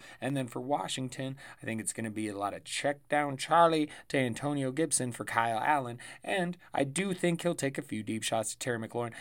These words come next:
And I do think, you know, McLaurin's gonna get his. I think the safest bet in this game to me is McLaurin. But I do like Shepard and Slayton and Gibson as well.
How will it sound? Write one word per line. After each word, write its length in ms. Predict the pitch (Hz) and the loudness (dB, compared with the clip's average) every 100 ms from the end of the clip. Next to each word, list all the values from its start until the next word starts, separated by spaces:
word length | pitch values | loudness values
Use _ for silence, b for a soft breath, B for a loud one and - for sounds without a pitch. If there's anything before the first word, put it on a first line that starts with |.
| B | B
And 100 | 120 | -4
I 60 | 117 | -2
do 220 | 113 131 | 0 -2
think, 240 | 123 120 B B - | -2 -6 B B -10
you 100 | 202 | -8
know, 160 | - - _ - | -8 -10 _ -10
McLaurin's 520 | 202 190 220 175 139 | -8 0 2 2 2
gonna 180 | 123 120 | 0 0
get 200 | 107 87 | 0 -4
his. 380 | - - - - _ | -6 -10 -12 -16 _
I 60 | 147 | -2
think 340 | 147 151 127 | 0 -2 -4
the 140 | 123 - B B _ 170 - | -6 -8 B B _ -20 0
safest 520 | - - - 104 - | 2 2 -2 -6 0
bet 180 | 117 107 | 2 0
in 100 | 90 | -4
this 180 | 90 - | -8 -8
game 380 | 104 95 87 - | -6 -6 -6 -12
to 120 | 104 | -12
me 200 | 98 92 | -12 -12
is 180 | - 92 | -12 -14
McLaurin. 580 | - - 95 95 107 | -14 -10 -10 -8 -4
But 100 | 113 | 0
I 60 | 131 | 2
do 180 | 135 190 | 0 -2
like 240 | 185 175 | -2 -2
Shepard 400 | - 139 127 147 | 0 0 2 0
and 200 | 151 139 | 2 2
Slayton 400 | - 123 123 123 | 2 2 0 -2
and 160 | 123 123 | -4 -2
Gibson 400 | 117 - 117 113 | 0 2 0 -2
as 240 | 117 107 | -4 -4
well. 200 | 110 107 | -6 -6